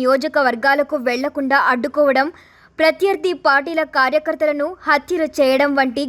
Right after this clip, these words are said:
ఘటనలు గతంలో ఎప్పుడూ చూడలేదు. ఎందుకంటే చంద్రబాబు సంక్షేమ పథకాల విషయాల్లో ఎలా ఉన్నప్పటికీ law and order విషయంలో ఆయన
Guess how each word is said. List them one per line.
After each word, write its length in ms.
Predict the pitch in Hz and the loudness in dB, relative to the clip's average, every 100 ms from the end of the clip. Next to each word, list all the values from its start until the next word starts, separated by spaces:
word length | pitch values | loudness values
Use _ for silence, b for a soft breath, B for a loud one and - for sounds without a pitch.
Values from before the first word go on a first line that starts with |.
| 262 | -2
ఘటనలు 380 | 262 285 277 277 | -2 -2 -2 0
గతంలో 320 | 262 262 262 285 240 262 | 0 0 2 2 2 -2
ఎప్పుడూ 260 | - 302 262 | -2 -4 -2
చూడలేదు. 400 | 247 233 226 220 - b b b 254 | -2 0 0 -4 -8 b b b 0
ఎందుకంటే 460 | 277 277 330 285 349 381 349 | 2 2 0 0 -2 -2 0
చంద్రబాబు 520 | 311 339 349 330 320 320 | 0 2 2 0 -2 -4
సంక్షేమ 380 | 285 277 339 320 311 294 | -4 -4 -6 -4 -2 -2
పథకాల 380 | 277 277 285 277 247 | -4 -2 0 0 -2
విషయాల్లో 460 | 240 302 302 277 302 240 277 | -2 0 2 4 2 2 0
ఎలా 160 | 269 302 320 | 2 2 0
ఉన్నప్పటికీ 560 | 302 294 269 330 269 285 392 - 269 | -4 -6 -6 -10 -8 -8 -8 0 2
law 140 | 302 349 - 330 | 4 2 -2 -6
and 120 | 330 - 269 | -6 -2 0
order 260 | 277 302 330 269 | 2 2 -2 -4
విషయంలో 480 | 269 - 302 294 285 - 262 | -8 -6 -4 0 0 0 -2
ఆయన 160 | 277 | -2